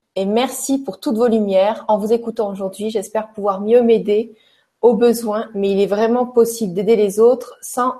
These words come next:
s'altérer soi-même et malgré les croyances de l'autre. » Donc, euh, voilà, elle nous fait un, elle nous envoie, euh, beaucoup d'amour.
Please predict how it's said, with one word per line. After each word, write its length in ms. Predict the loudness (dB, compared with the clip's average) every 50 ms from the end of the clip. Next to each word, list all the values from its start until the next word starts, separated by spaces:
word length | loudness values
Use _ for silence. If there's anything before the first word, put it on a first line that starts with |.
| -12 -20
s'altérer 680 | -18 -6 -2 -2 -2 -2 -2 -2 0 2 2 2 0
soi-même 500 | 0 0 -2 -2 0 0 0 0 -2 -4 -6 -4
et 80 | -4
malgré 380 | -2 0 0 -2 -2 0 2 2
les 120 | 2 2
croyances 760 | 0 -4 -4 -4 -2 -2 -2 -2 -4 -4 -6 -8 -12 -14 -18 _ _
de 160 | -6 -2 0
l'autre. » 500 | 0 0 0 -2 -4 -6 -8 -16 -20 _ _ _ _ _ _ _ _ _ _ _ _ -4
Donc, 280 | -2 -2 -2 0 2
euh, 120 | 2 4 4
voilà, 280 | 4 4 4 4 4
elle 80 | 2 0
nous 80 | -4
fait 280 | -6 -6 -4 -2 0 0
un, 280 | 0 -2 -4 -8 -12 -16 _ _ -8
elle 180 | -6 -4 -2 -2
nous 360 | -4 -4 -6 -6 -4 -2 0
envoie, 500 | 0 0 2 2 4 4 2 2 0 -2
euh, 160 | -2 -4 -6 -8 -12 _ _ _ _ _ _ _ -2
beaucoup 320 | 0 0 0 2 2 2
d'amour. 600 | 4 4 4 2 2 0 0 0 0 0 -2 -8